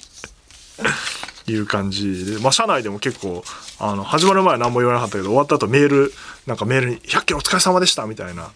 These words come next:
とか書いてもらってたりして。意外とみんな気にしてくれて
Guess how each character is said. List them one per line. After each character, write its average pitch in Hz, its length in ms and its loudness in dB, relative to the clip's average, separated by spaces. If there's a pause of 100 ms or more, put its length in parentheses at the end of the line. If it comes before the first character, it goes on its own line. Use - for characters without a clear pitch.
(800)
と - 120 -12
か - 180 -2
書 - 20 4
い 101 60 0
て 90 100 -6
も 85 120 -10
ら 82 80 -10
っ - 40 -20
て - 100 -12
た - 120 -8
り - 80 -10
し - 120 -2
て。 - 100 -16 (360)
意 123 100 0
外 139 140 4
と 131 100 4
み 127 120 0
ん 123 60 0
な 117 220 0 (680)
気 - 160 -2
に 170 100 6
し - 80 2
て 175 80 0
く 151 100 -2
れ 151 80 2
て 147 140 -2